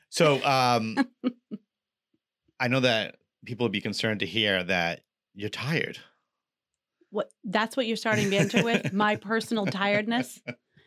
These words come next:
Speaker 2: That is stupid.
Speaker 1: She doesn't get
Speaker 2: I
Speaker 1: enough
Speaker 2: said
Speaker 1: sleep,
Speaker 2: to him,
Speaker 1: folks.
Speaker 2: "Do you wanna start banter?" And of course he said, "Yes," because he's got a whole list of things to talk about,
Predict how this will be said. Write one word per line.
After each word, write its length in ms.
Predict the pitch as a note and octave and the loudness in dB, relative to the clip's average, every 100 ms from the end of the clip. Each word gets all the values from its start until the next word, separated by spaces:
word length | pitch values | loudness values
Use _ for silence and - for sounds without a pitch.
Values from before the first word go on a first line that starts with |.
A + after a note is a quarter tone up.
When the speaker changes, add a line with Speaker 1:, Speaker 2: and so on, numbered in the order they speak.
| _ | _
Speaker 2:
That 160 | - C#4 | 2 4
is 160 | G#4+ - | 4 2
stupid. 600 | - E4 D#4+ - - - _ _ _ _ _ _ _ - - | 0 2 4 2 -4 -8 _ _ _ _ _ _ _ -20 -6
Speaker 1:
She 100 | B2+ | 0
doesn't 160 | B2 | 4
get 100 | B3 | 6
Speaker 2:
I 40 | D4+ | 6
Speaker 1:
enough 160 | E4+ | 4
Speaker 2:
said 100 | D#4+ | 4
Speaker 1:
sleep, 140 | D4+ C#4 | 4 4
Speaker 2:
to 60 | |
him, 280 | C4+ A#3 A3+ | 4 4 4
Speaker 1:
folks. 200 | A3+ A#3+ - - - _ _ - | 2 0 -4 -20 -20 _ _ 2
Speaker 2:
"Do 80 | A3+ | 4
you 100 | A3 | 6
wanna 220 | G#3 A3 | 6 4
start 260 | - D#4 | 4 4
banter?" 460 | C#4 G#3 G3+ G3 C#4 _ _ _ _ _ _ _ - | 4 2 2 0 0 _ _ _ _ _ _ _ 0
And 120 | G3+ | 0
of 80 | D#3 | 2
course 320 | A#3+ A3+ A3+ | 2 2 4
he 80 | C4+ | 0
said, 340 | - D4 D#4 - _ - | 0 0 0 -4 _ -12
"Yes," 840 | D#3+ E3+ G#3 F3 A3+ - - - _ _ _ _ _ _ - | -6 2 4 4 2 -2 -8 -12 _ _ _ _ _ _ -6
because 400 | G#3 G#3 F#3+ F3+ | -4 0 0 0
he's 180 | G#3 F#3 | -4 -2
got 180 | G3+ F3+ | 0 0
a 80 | F3+ | 0
whole 220 | G3 G3+ | 0 0
list 240 | G#3+ - | 0 -2
of 100 | G#3+ | -2
things 220 | A3 G#3+ | -2 -2
to 60 | - | -2
talk 180 | A#3 A3 | 0 0
about, 360 | F3+ E3 F3 | 0 0 -2